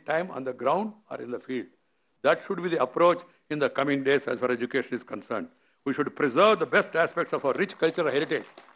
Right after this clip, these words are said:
And India has a rich linguistic diversity and he-, literary heritage. I have been repeatedly suggesting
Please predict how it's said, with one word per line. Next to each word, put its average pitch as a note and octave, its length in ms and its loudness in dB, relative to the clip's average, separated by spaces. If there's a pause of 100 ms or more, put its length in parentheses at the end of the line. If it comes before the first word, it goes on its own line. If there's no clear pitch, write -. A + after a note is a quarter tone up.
(480)
And D3 120 0
India G3+ 280 6
has E3 120 4
a D#3+ 100 6
rich G#3 200 2
linguistic G3 580 2
diversity F#3 500 4
and F3 120 2
he-, B2+ 140 -2 (560)
literary F#3 360 4
heritage. E3+ 380 2 (120)
I B2+ 60 -4
have B2 160 0
been C3 140 -2
repeatedly F3+ 540 0
suggesting D#3+ 440 -2